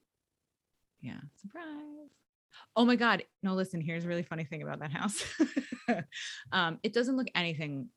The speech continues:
like it did when I lived there because we've looked at, like, the Zillow pictures when it was being sold. There is, um, an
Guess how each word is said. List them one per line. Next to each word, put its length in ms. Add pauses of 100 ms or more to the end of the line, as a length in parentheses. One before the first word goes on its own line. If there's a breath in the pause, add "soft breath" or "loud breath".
(120)
like 420
it 120
did 160
when 160
I 80
lived 360
there 360 (380)
because 420
we've 180
looked 220
at, 100
like, 160
the 80
Zillow 540
pictures 420
when 100
it 60
was 120
being 240
sold. 380 (1300 soft breath)
There 520
is, 500 (480)
um, 440 (400)
an 340